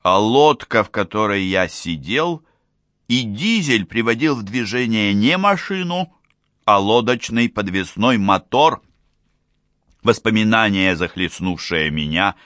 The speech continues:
было выцветшим, как старая пожелтевшая фотография с эффектом сепии.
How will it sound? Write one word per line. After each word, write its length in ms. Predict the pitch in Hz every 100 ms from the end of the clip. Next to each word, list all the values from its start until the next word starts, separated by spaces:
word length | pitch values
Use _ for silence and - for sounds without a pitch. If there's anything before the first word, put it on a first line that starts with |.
| - - - -
было 320 | 120 143 127
выцветшим, 840 | 113 151 - 107 92 - - 95 - _ -
как 240 | 113 104 -
старая 640 | - - 120 123 110 107 104
пожелтевшая 840 | 104 95 101 101 101 82 90 87
фотография 720 | 90 78 80 82 113 - 98
с 120 | - 95
эффектом 500 | - 101 - 98 90
сепии. 760 | - 101 80 - 76 76